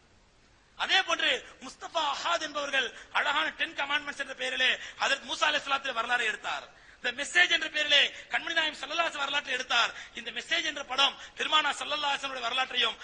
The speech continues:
சஹாபாக்களுடைய வரலாற்றையும், இஸ்லாமிய வரலாற்றையும் உலகத்துக்கு தத்ரூபமாக சொல்லியச்சு. அதன் மூலமா ஆயிரக்கணக்கான முஸ்லிம், ஆயிரக்கணக்கான மக்கள் இஸ்லாத்தை ஏற்பதற்கு இந்த, The Message என்ற படம் காரணமாக இருந்தது. இதை பார்த்தவன் கிறிஸ்தவர்கள் என்ன பண்ணா, யூதன் என்ன பண்ணா?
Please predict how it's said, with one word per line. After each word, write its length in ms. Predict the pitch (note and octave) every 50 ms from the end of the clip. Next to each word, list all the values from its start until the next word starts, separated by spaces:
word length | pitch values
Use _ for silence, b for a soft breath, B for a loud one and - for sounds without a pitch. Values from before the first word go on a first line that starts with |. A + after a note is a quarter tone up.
| B B B
சஹாபாக்களுடைய 560 | A#3+ A3 - D#4+ E4+ E4+ D#4+ D#4+ D4+ D4+ C#4+
வரலாற்றையும், 580 | B3+ A#3+ C4 C#4 C#4 C4+ C4+ C4 C4 B3 A3 - B B B
இஸ்லாமிய 420 | B B3 - - E4 E4+ E4+ E4 D4+
வரலாற்றையும் 600 | C4+ C4+ D4 D#4 D4+ D4+ D4+ D4 C#4+ C#4+ C4 - B B B B
உலகத்துக்கு 540 | G#3 A#3+ C4 C#4+ C#4 - C#4 - - - A3
தத்ரூபமாக 500 | - - D4 D#4 D#4 D#4+ D#4 D#4 C#4+ C4
சொல்லியச்சு. 560 | - B3 A#3+ A#3+ A#3+ - - A3 G#3+ F#3+ - B B B B
அதன் 300 | D#3 - B3+ C4 B3 B3
மூலமா 200 | C#4 D4 C#4+ C#4+
ஆயிரக்கணக்கான 920 | C4 A#3+ G3+ G3 A#3+ C#4 D#4 D#4 D4+ - C#4 C#4 C4 - - B3+ A#3+ A#3 F#3+
முஸ்லிம், 420 | G3 G#3+ - - - E4 D#4 C#4+
ஆயிரக்கணக்கான 600 | A#3 G3+ B3+ D#4 D#4 D4 - C4+ B3+ - B3 A3
மக்கள் 420 | F3+ G#3+ B3+ - - E4+ D4+ A3 - B B B B
இஸ்லாத்தை 440 | - - - D4 D4+ D4+ - C4 A3
ஏற்பதற்கு 840 | C4 D4 - D4+ C#4 C4 B3+ A#3+ - A#3+ A3 G#3+ G3 - - - - -
இந்த, 260 | G#3+ A#3 A3 A#3 G#3+
The 100 | - G3+
Message 320 | F#3+ A3 G#3+ - D#4 D#4
என்ற 200 | D4+ C#4+ B3+ B3
படம் 180 | - A#3 A#3 A3+
காரணமாக 420 | - G3+ G#3 A#3 A3+ A3 G#3+ F#3
இருந்தது. 320 | F3+ F3 D#3+ D3 - - - - - - _ - _ _ - _ _ _ _ - _ _ _ _ _ _ _ _ -
இதை 200 | - F3 G#3+ G#3 -
பார்த்தவன் 420 | - F#3 A3+ C4+ C4 - B3+ A#3+ A3+
கிறிஸ்தவர்கள் 320 | - A3 - - C4+ B3+
என்ன 140 | A#3+ A3+ A#3+
பண்ணா, 200 | - A3+ A3+ A3
யூதன் 180 | G#3 B3 C4
என்ன 140 | B3 A3+ A#3+
பண்ணா? 460 | A#3 - A3 G#3+ G#3+ A3+ B3 C4+ C4+